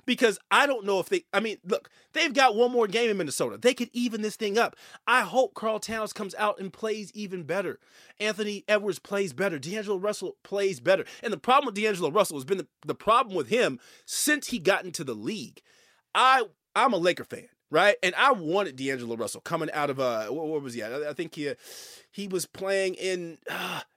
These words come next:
God, I'm, I'm blanking on where he played ball at. But I wanted D'Angelo Russell bad to come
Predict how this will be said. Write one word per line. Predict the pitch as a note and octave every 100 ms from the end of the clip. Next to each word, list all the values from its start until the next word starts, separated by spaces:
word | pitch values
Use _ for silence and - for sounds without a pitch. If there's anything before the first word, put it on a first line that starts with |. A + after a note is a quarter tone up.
| -
God, | A#3+ -
I'm, | F#3+ F3 F3
I'm | E3+
blanking | C3 F#3+ A#3+ G#3 E3
on | E3+ D3+
where | G3 G3+
he | F#3+
played | - F3 D#3+
ball | C#3+ F#3+ G3+
at. | B2 F#2+ - - _
But | G#3 G3 - _ _ -
I | A#3
wanted | C#4+ C4 G#3+
D'Angelo | G#3 G3+ F3 F3
Russell | D3+ C#3+ C3+ A2+ _ _ _ _ _
bad | G2+ G2+ C3 A2+ G2 - _ -
to | -
come | D#3+ D#3